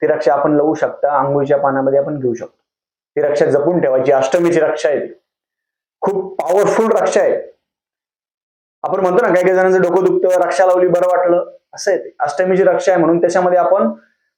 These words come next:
महाराजांचा जप असेल, नवार्ण मंत्र असेल, दुर्गा सप्तशती पाठ असेल, सिद्धकुंजिका, श्रीसूक्त, पुरुसूक्त, कालभैरवाष्टक, व्यंकटेश स्तोत्र,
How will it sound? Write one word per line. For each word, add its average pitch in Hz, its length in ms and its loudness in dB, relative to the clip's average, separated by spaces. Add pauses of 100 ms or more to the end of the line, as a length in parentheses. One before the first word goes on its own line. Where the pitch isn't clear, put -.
(120)
महाराजांचा 165 500 0
जप 170 300 2
असेल, 165 340 0
नवार्ण 160 340 2
मंत्र 160 340 0
असेल, 156 400 0
दुर्गा 151 240 0
सप्तशती 160 580 -2
पाठ 156 260 -2
असेल, 156 320 0
सिद्धकुंजिका, 156 840 0
श्रीसूक्त, 160 580 -4
पुरुसूक्त, 160 720 0 (640)
कालभैरवाष्टक, 165 800 0 (1000)
व्यंकटेश 170 420 2
स्तोत्र, 165 340 2